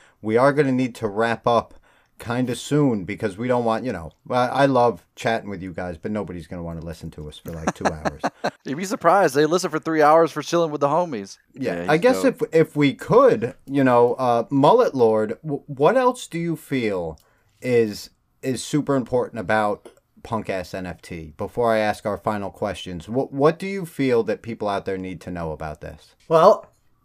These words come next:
Speaker 3: Punk Ass, apart from being hilarious and the artwork always gonna, you know, cheer you up if you're having a bad day, you can go and look at a nice,
Speaker 1: It
Speaker 3: uh,
Speaker 1: definitely
Speaker 3: clean
Speaker 1: does.
Speaker 3: butt.
Speaker 1: Mine has a mustache,
Speaker 3: Um,
Speaker 1: by the way.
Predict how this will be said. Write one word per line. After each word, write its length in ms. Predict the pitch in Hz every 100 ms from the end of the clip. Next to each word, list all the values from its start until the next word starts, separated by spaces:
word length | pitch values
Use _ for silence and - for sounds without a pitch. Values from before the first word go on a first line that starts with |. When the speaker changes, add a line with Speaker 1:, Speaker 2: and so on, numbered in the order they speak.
| _
Speaker 3:
Punk 280 | 170 170 180
Ass, 320 | 175 202 -
apart 300 | 160 175 170
from 160 | - 151
being 300 | 165 160 147
hilarious 1080 | - 151 165 190 170 147 151 196 - - 156
and 220 | 143 143
the 60 | 147
artwork 480 | 160 165 151 156
always 380 | 139 143 147 143
gonna, 400 | 139 147 139 139 117 _
you 100 | 143
know, 120 | 127 135
cheer 300 | - 160 147
you 140 | 135
up 180 | 147 151
if 180 | 135 117
you're 140 | 143 139
having 220 | 135 139
a 40 |
bad 300 | 123 139 131
day, 200 | 131 151
you 60 | 160
can 140 | 135
go 160 | 131 131
and 220 | 127 120 -
look 180 | 135 -
at 140 | 127
a 220 | 123 127 - _
nice, 260 | 135 131 -
Speaker 1:
It 120 | 175
Speaker 3:
uh, 100 | 123
Speaker 1:
definitely 280 | 120 - 151
Speaker 3:
clean 40 | 135
Speaker 1:
does. 80 | 123
Speaker 3:
butt. 160 | 151
Speaker 1:
Mine 160 | 120 135
has 180 | 123 98
a 40 |
mustache, 400 | 98 92 - 80
Speaker 3:
Um, 460 | 127 123 123 123 117
Speaker 1:
by 120 | 90
the 100 | 80 78
way. 160 | 73